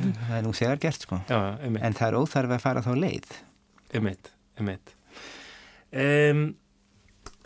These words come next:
Speaker 2: við erum svona, þetta er farið að styttast í annan endan hjá okkur. Em, hvernig, án þess að segja kannski allt of mikið, em, endurinn er náttúrulega að einhverju leyti svolítið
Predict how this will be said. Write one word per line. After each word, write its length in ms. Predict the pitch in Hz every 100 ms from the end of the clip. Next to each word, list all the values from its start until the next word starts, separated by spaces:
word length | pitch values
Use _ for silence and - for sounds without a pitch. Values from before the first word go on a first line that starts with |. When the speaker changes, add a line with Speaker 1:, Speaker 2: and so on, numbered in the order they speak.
| - - -
Speaker 2:
við 260 | 143 139 139
erum 160 | 143 139
svona, 300 | 151 139 131 123 107 - -
þetta 180 | -
er 80 | 123
farið 140 | 131 117
að 60 | -
styttast 320 | 147 139 135
í 60 | 127
annan 240 | 151 151
endan 240 | 151 165
hjá 100 | 151
okkur. 380 | 156 151 170 165 -
Em, 500 | 139 131 127 131 135 -
hvernig, 560 | - 151 190 190 190 185 - _ _ -
án 400 | - - 147 143
þess 140 | 151
að 60 | 147
segja 180 | 160 165
kannski 320 | 160 151 -
allt 240 | 156 - 170
of 80 |
mikið, 560 | 139 160 190 - 110 -
em, 400 | 131 131 127 139 - - - - -
endurinn 480 | 143 185 - 185 165
er 160 | 185
náttúrulega 480 | 202 - 180 175 160
að 80 | 170
einhverju 420 | 190 - 240 226
leyti 380 | 196 190 160 143 143 -
svolítið 540 | - 131 - 131 123